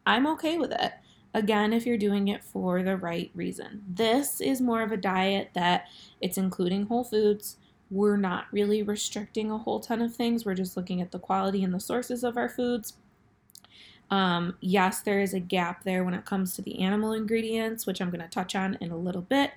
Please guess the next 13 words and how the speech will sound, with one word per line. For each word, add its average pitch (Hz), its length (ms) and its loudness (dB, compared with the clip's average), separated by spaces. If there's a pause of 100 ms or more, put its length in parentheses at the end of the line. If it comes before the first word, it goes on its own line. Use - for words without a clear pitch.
(440)
But 190 520 4 (840)
if 208 280 4
it's 190 260 -2
something 220 520 -2
that 202 360 0
you're 202 240 4
able 190 320 2
to 190 400 0
still 190 260 -2
get 196 140 0
enough 190 260 -2
protein 190 480 -2
in 185 460 2